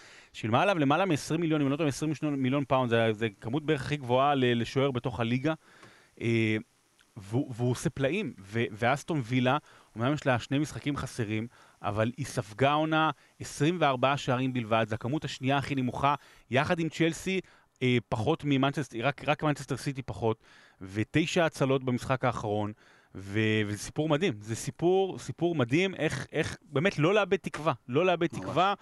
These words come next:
Speaker 1: וזה אמיליאנו מרטינס. טוב, אנחנו הולכים קדימה, אה, לקראת סיום, אז, אה, פנטזי, אנחנו הולכים, אה, לליגת הפנטזי של, אה, בשירות הוד מלכותה, ואנחנו, אה, מזכירים לכם שהליגה הזו, ב-,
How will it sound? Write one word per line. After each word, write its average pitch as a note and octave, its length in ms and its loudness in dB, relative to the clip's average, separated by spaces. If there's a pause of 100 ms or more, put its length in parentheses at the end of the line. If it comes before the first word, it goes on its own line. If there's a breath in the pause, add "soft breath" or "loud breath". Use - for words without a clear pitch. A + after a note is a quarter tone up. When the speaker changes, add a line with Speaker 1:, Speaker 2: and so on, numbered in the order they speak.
(360 loud breath)
Speaker 1:
וזה G#2+ 260 2
אמיליאנו A2+ 420 2
מרטינס. G2+ 600 -4
טוב, B3+ 320 2
אנחנו F#3 300 0
הולכים D3 260 2
קדימה, G3 520 2 (420 loud breath)
אה, C3 160 4
לקראת D#3 340 2
סיום, F#3 420 2 (280 loud breath)
אז, C#3 300 2
אה, D3 180 4
פנטזי, E3+ 500 2
אנחנו D3+ 220 0
הולכים, D#3 260 -2
אה, C#3 140 4
לליגת C3+ 440 2
הפנטזי A#2+ 640 0
של, A2 380 -2
אה, G#2+ 160 2
בשירות A#2 440 -4
הוד A#2+ 160 -4
מלכותה, D3 600 2 (440 loud breath)
ואנחנו, C3 420 2
אה, B2 120 4
מזכירים C3+ 460 0
לכם A2 220 -2
שהליגה A#2+ 480 -2
הזו, F#3+ 360 2 (360 loud breath)
ב-, G#2+ 120 -2